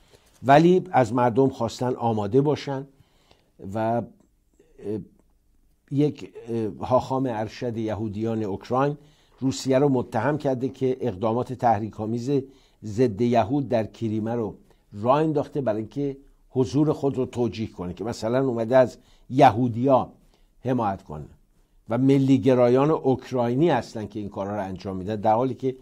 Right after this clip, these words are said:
روس‌ها هستن. اوضاع به شدت به نظر من بحرانی است. نکته رو بهتون بگم، روس‌ها در اوکراین اومدن جلو، فکر کردن غرب نمی‌تونه کاری بکنه.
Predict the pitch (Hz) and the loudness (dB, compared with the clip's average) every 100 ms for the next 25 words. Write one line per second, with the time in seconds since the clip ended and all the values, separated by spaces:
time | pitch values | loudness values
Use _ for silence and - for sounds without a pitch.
0 | _ _ - 123 147 - 139 110 78 - | _ _ -4 0 0 0 2 2 -2 -14
1 | - - _ _ _ _ _ _ _ 160 | -20 -20 _ _ _ _ _ _ _ 4
2 | 185 147 170 156 135 127 - 107 - 123 | 4 4 -2 -2 -6 -4 -6 -8 -2 -2
3 | 123 120 117 101 98 95 98 101 85 113 | -2 -4 -6 -6 -8 -8 -8 -10 -8 -6
4 | 104 - 92 90 104 123 - _ _ _ | -6 -8 -10 -10 -12 -14 -18 _ _ _
5 | _ _ _ _ - 123 - 165 143 110 | _ _ _ _ -8 -8 -2 0 0 -2
6 | 101 123 107 120 127 120 180 - - 139 | -6 -6 -6 -4 -2 -2 -4 -6 -8 -8
7 | 131 _ _ _ _ _ _ _ - 131 | -8 _ _ _ _ _ _ _ -2 0
8 | 120 - 117 - 135 147 156 - - 160 | 0 -4 -6 -6 -6 -4 -6 -4 2 6
9 | 151 156 165 160 147 143 143 147 123 135 | 10 10 8 8 6 4 4 0 0 0
10 | 139 123 120 131 117 127 143 139 139 135 | 0 2 6 6 4 -2 -2 -6 -6 -2
11 | 123 120 117 123 127 | -2 -4 -6 -8 -10